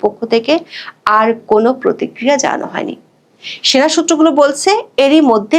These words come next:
বিষয়টি নিয়ে সেনাবাহিনীর সাথে সরকারের উচ্চ পর্যায়ের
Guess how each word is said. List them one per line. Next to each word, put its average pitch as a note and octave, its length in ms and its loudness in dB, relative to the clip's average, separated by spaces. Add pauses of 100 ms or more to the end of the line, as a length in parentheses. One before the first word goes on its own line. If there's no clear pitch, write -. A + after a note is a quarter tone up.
(160)
বিষয়টি A#3 340 0
নিয়ে D#4 160 2
সেনাবাহিনীর G#3 480 0
সাথে A#3 220 -2 (380)
সরকারের A3 460 0 (120)
উচ্চ - 260 -10 (140)
পর্যায়ের A#3+ 380 0